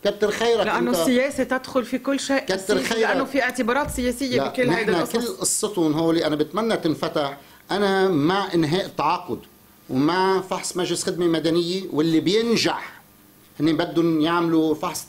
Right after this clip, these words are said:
Speaker 1: ملطش تيكونوا كلهم كادري. يلي بينجح بفوت على التعليم الرسمي، تيضلوا التعليم الرسمي. إذا بدنا نحكي عن تعليم رسمي بدنا إياه مثل فرنسا،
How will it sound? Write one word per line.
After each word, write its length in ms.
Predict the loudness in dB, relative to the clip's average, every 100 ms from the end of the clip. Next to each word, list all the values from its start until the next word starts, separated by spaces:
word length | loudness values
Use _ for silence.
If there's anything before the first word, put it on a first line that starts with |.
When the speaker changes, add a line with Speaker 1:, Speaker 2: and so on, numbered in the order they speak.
| -2
Speaker 1:
ملطش 300 | 0 0 0
تيكونوا 460 | 0 0 2 0
كلهم 420 | 2 0 2 0 -2 -14 -20 -20 -8
كادري. 400 | -6 -2 -2 -2 -6 -18 -20 -20 -4
يلي 260 | -2 2 2
بينجح 640 | 2 0 2 0 -2 -4
بفوت 360 | -4 0 0 2
على 240 | 0 0
التعليم 720 | 2 2 2 0 -2 0 2
الرسمي، 400 | 2 2 0 0
تيضلوا 360 | 0 2 2 0
التعليم 360 | 0 0 0 0
الرسمي. 440 | 0 0 0 -2 -4 -18 -6 -2
إذا 160 | 0
بدنا 240 | 0 0 0
نحكي 240 | 0 0
عن 120 | 0
تعليم 260 | 0 0 2
رسمي 300 | 0 0 0
بدنا 220 | 2 2
إياه 140 | 2
مثل 260 | 0 0 -2
فرنسا، 440 | 0 0 0 -2